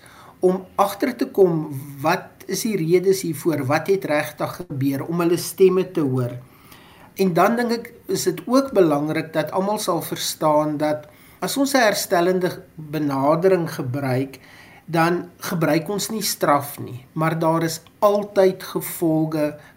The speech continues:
vir negatiewe of onaanvaarbare gedrag. En ek dink dis dalk een van die redes hoekom baie mense nie van hierdie metode wil gebruik maak nie, want hulle sê,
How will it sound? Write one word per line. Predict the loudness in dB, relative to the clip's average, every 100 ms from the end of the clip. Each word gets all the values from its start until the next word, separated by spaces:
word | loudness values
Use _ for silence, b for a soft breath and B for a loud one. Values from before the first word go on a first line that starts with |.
| -6
vir | -4 -4
negatiewe | -4 -2 -2 -4 -4 -4 -2
of | -2 -4 -6
onaanvaarbare | -6 -4 -4 -6 -6 -4 -4 -4 -6 -8 -10
gedrag. | -10 -8 -8 -8
En | -8
ek | -6
dink | -4 4
dis | 4 2 -8 B B
dalk | -2 -2
een | -2 -2
van | 2 0
die | 4
redes | 2 4 0 0
hoekom | 0 0 2
baie | 2 2
mense | 2 2 0 0 -2 -4 B B B
nie | -2 0
van | 2 2
hierdie | 4 2
metode | 0 0 0 2 0
wil | -2 -4
gebruik | -4 -2 0 0 -2
maak | -2 -2
nie, | -4
want | -2
hulle | 0 -2 -2
sê, | -4 0 4 6 4